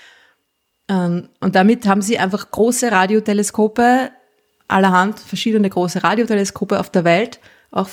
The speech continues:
äh, verwendet, zusammengeschaltet und diese, diese, ähm, Millisekundenpulsare,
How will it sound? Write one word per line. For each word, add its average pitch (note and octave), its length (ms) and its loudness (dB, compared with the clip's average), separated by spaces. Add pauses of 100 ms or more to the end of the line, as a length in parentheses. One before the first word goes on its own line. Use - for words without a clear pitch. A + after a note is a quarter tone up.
äh, F#3 200 0
verwendet, F#3+ 500 -2
zusammengeschaltet A3 720 0 (220)
und B3 420 0
diese, G#3+ 640 2
diese, G#3 300 -2
ähm, F#3+ 500 0 (380)
Millisekundenpulsare, G#3 1400 2